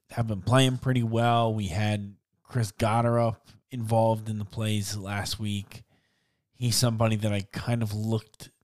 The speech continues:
to play. Michael Gligic is a guy I kinda looked to play. He had a sixth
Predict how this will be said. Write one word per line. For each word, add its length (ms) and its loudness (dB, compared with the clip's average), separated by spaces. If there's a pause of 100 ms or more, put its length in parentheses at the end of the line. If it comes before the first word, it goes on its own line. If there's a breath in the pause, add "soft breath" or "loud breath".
(100)
to 100 -8
play. 680 -2 (280)
Michael 540 -4 (1120)
Gligic 640 2 (960)
is 160 -4
a 40 0
guy 520 6
I 80 2
kinda 520 0
looked 360 0
to 80 0
play. 720 0 (1900 loud breath)
He 180 0
had 100 4
a 60 0
sixth 600 0